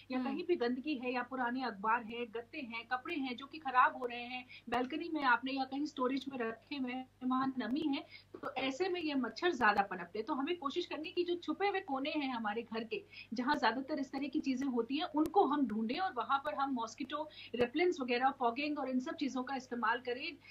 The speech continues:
Speaker 1: ताकि जो है मच्छर हमारे घर में ना पन-, पनपे। और साथ ही में हमारे
Speaker 2: हम्म।
Speaker 1: मोहल्ले का भी ध्यान रखना हमें जरूरी है, क्योंकि मच्छर उड़ सकते हैं,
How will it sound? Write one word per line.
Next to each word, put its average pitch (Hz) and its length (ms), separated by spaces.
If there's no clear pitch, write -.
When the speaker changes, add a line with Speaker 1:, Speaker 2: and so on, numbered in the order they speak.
Speaker 1:
ताकि 254 300
जो 302 120
है 320 200
मच्छर 277 300
हमारे 226 340
घर 233 80
में 226 160
ना 196 120
पन-, 226 260
पनपे। 240 320
और 427 180
साथ 285 280
ही 370 120
में 392 100
हमारे 320 280
Speaker 2:
हम्म। 302 100
Speaker 1:
मोहल्ले 269 340
का 320 160
भी 285 120
ध्यान 240 300
रखना 262 260
हमें 262 160
जरूरी 240 320
है, 320 60
क्योंकि 320 200
मच्छर 302 340
उड़ 359 220
सकते - 300
हैं, 175 180